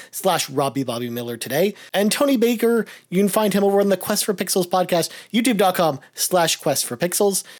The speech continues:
And Jonathan Brown, the man behind the music on the Xbox Drive and the PlayStation Drive. You can check out his brand new album, Video Game Boy,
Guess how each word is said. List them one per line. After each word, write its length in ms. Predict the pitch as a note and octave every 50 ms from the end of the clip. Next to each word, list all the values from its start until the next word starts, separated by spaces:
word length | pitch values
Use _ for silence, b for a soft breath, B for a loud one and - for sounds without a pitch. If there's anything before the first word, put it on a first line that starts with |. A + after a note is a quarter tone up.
| B -
And 140 | F3+ G#3
Jonathan 300 | G3 C#4+ D4 C4+ A3 A#3+
Brown, 200 | A3 A#3+ B3 B3 A#3
the 60 | A3+
man 280 | A3 G#3+ A3 A#3 A#3+ A#3+
behind 260 | A#3 G3+ G#3 A3 A3+
the 60 | G#3+
music 260 | G#3 G#3+ G3+ G3 - -
on 220 | F#3 G3 G3+ G3+
the 120 | G3+ G#3+
Xbox 440 | G3 E3+ - - - F#3 E3 - -
Drive 240 | - E3 D#3 D3+ C3+ - -
and 240 | B3 C4 C4+ B3
the 60 | A#3 F#3+
PlayStation 640 | - - F#3 E3 F3 - C3+ B2 - - C3+ C3
Drive. 300 | A#2 C3+ C3 B2+ B2+ B2 B B B B B B
You 120 | - F3
can 40 | G3+
check 380 | F#3 - G#3+ A3 A3 F3 - F#3+
out 160 | F3+ F3 -
his 200 | - G3 F#3+ D#3
brand 600 | C3+ - D#3+ E3 F3+ G3 G#3 G#3+ A3 G#3+ G#3 G#3
new 360 | G#3 G#3+ G#3+ G#3+ G#3+ A3 G#3+
album, 420 | A3 G#3+ G#3 G3 E3+ D#3 D3+ D3 C#3+ B B B B B B
Video 320 | - C#3 D#3 D#3+ F#3+ F#3+ F#3
Game 240 | D#3+ F3 F3 D#3+ D3+
Boy, 400 | D3+ F#3 G#3 G#3+ G#3+ G#3 A3